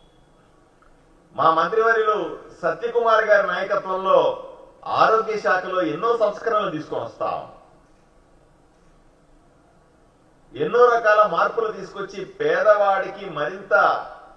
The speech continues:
న్యాయం చేసే ప్రయత్నం చేస్తా ఉన్నాం. ప్రభుత్వం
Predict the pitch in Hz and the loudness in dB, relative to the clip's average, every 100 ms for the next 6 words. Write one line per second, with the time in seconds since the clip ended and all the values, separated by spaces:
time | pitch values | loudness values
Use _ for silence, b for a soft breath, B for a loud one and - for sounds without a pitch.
0 | _ - 113 123 240 240 226 226 226 202 | _ -20 -8 -2 0 -2 -2 0 2 2
1 | 175 185 180 165 147 139 - - 95 85 | 0 -2 -6 -4 -2 -2 -2 -2 -2 -6
2 | - - - _ _ _ _ _ _ _ | -14 -20 -20 _ _ _ _ _ _ _
3 | _ _ _ _ _ _ _ _ _ _ | _ _ _ _ _ _ _ _ _ _
4 | _ _ _ _ _ _ _ _ _ _ | _ _ _ _ _ _ _ _ _ _
5 | _ _ _ _ _ _ _ - - - | _ _ _ _ _ _ _ -2 0 2
6 | 233 - 233 | 2 4 2